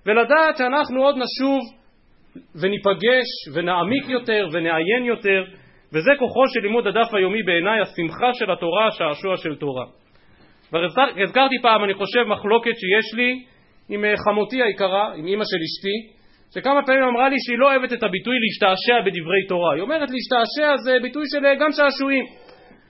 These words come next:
אבל מה נעשה שדוד המלך במזמור קי"ט כל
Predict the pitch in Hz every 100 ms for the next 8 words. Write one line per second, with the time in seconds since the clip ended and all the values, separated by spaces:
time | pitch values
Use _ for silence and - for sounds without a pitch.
0 | _ _ - 156 185 254 269 240 - 269
1 | 262 208 196 233 214 226 254 208 208 185
2 | 180 240 240 - 185 185 233 254 254 240